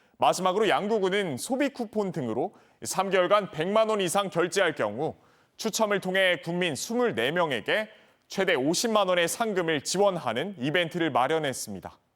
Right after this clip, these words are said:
이 민생 쿠폰 지급과 자치단체 소비 유도 정책이 침체했던 지역 경제에 조금이나마 활력을 불어넣을 것으로 기대됩니다.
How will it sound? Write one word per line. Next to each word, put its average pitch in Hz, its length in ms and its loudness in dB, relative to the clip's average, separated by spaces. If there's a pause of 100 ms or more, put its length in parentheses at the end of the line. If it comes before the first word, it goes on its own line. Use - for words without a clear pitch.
(680)
이 120 80 -4
민생 196 340 2
쿠폰 226 280 -2
지급과 202 640 4
자치단체 170 680 0
소비 247 360 0
유도 190 240 2
정책이 131 600 -4 (360)
침체했던 220 560 0
지역 190 240 0
경제에 165 380 0
조금이나마 170 800 0 (360)
활력을 175 560 0
불어넣을 156 420 2
것으로 156 460 -2
기대됩니다. 127 680 -2